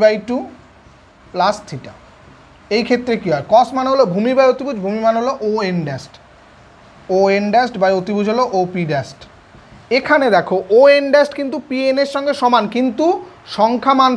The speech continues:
সমান, ডিরেকশনে কিন্তু আলাদা। তাহলে এখানে যখন আমরা ইউজ করব, তাহলে এখানে minus পিএন লিখব by ওপি। অর্থাৎ এখানে দেখো পিএন মানে ছিল লম্ব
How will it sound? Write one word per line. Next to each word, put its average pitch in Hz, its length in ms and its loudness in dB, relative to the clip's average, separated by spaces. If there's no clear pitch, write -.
সমান, 208 240 2
ডিরেকশনে 247 500 0
কিন্তু 240 220 0
আলাদা। 185 280 4
তাহলে 208 220 2
এখানে 233 260 -4
যখন 240 220 -2
আমরা 254 160 2
ইউজ 277 160 -2
করব, 220 160 4
তাহলে 214 220 4
এখানে 262 160 -2
minus 214 400 0
পিএন 190 280 -4
লিখব 127 220 -10
by 170 140 4
ওপি। 120 240 -16
অর্থাৎ - 220 0
এখানে 277 220 0
দেখো 208 160 0
পিএন 254 260 2
মানে 262 220 2
ছিল 269 100 0
লম্ব 233 240 4